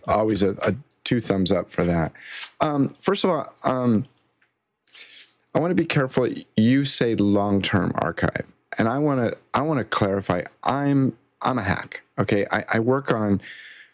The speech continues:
corporate video that doesn't have, like, you know, hundred-year significance, all right? It may not have five-year significance.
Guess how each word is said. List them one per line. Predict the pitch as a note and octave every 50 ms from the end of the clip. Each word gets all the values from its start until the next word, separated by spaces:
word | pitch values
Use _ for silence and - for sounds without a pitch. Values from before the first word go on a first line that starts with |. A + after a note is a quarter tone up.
| _ _
corporate | - D3+ C#3+ - C#3 A#2+
video | G#2+ A2+ A2 G2+ A2 A2 A2 G#2+ G#2+ F#2+
that | - A2 - -
doesn't | - B2 B2 B2+ C#3 B2 - -
have, | A2 A2+ A2 G#2 G#2 G2+ G2 F2+ G2
like, | F#2+ G2+ G2 F#2+ F#2 - - - - _ _ _ _ _ -
you | G2+
know, | F#2 F2+ E2 D#2+ D2+ C#2+ - _ _ _ _ _ _ _ _ _ _ _ -
hundred-year | - - - B2 A2 G2 G#2 G2+ F2+ F2 F2+ F#2+ F#2+ F#2 F2
significance, | D#2+ - - - - F2+ D#2 - D#2 - B1 A#1+ - - - - - -
all | D#2+
right? | E2 F2 F#2+ - -
It | B2+ A#2+ -
may | G#2+ A#2 A#2+ B2
not | A#2+ A2+ G#2+ -
have | F#2+ G#2 G#2 G2+ F#2+ -
five-year | - - G2+ F#2+ F#2+ F2+ - D#2+ D2+ C#2
significance. | - - - - - C#2+ A#1+ - - - - - - - -